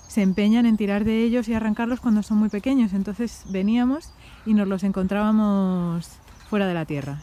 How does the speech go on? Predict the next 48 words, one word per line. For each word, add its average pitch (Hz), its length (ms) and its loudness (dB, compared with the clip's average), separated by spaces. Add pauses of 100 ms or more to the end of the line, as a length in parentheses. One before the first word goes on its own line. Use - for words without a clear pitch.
Y 185 120 -4
así 185 180 -4
de 202 60 -2
esta 196 160 -6
manera 208 320 0
pues 180 240 -6
han 180 100 -4
crecido, 202 540 -4 (520)
han 190 100 -6
crecido 196 240 -2
muy 170 120 -2
rápido. 143 380 -10 (920)
Estos 226 380 -4
me 202 100 0
ayudó 180 220 0
a 190 60 -2
plantarlos 208 420 0
Inés 202 380 -2 (680)
<laughs> 226 180 4
hace 202 400 0 (400)
un 208 120 0
par 202 160 -2
de, 180 500 -2 (380)
hace 185 180 -4
bastante 202 420 -2
ya. 208 200 -2 (520)
Eh, 175 260 -4
un 185 100 2
día 190 160 2
que 190 120 -4
vino 185 220 -2
para 196 160 -4
acá 202 260 -2
y 196 200 2
la 170 120 -4
pusimos 214 280 2
a 196 80 -4
trabajar. 160 380 -6 (220)
<laughs> 196 280 0 (600)
Y 208 60 0
bueno, 202 240 2
como 180 240 0
veis 208 220 2
ya 233 80 0
hemos 220 180 2
rellenado 214 420 2
de 208 120 0
compost, 214 500 0